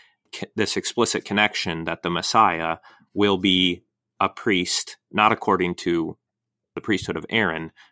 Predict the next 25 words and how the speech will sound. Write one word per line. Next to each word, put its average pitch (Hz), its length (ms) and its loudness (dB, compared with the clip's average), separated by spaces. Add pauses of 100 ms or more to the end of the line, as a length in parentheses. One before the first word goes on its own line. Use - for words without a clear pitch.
but 90 100 -4
according 90 380 0
to 90 100 -4
that 85 180 0
of 80 120 -8
Melchizedek. - 800 -8 (120)
And 110 140 2
that's, 127 320 2
that's 113 200 2
what 92 120 0
Hebrews, 82 640 -2 (300)
that's 95 180 -4
the 92 120 -6
verse 90 260 -2
Hebrews 85 400 -2
brings 87 320 -4
up 82 220 -2
to 92 100 -8
say, 80 320 -4 (240)
"This 87 140 -4
is 92 100 -4
the 95 100 -2
way 90 160 2
it 92 120 0
was 95 460 0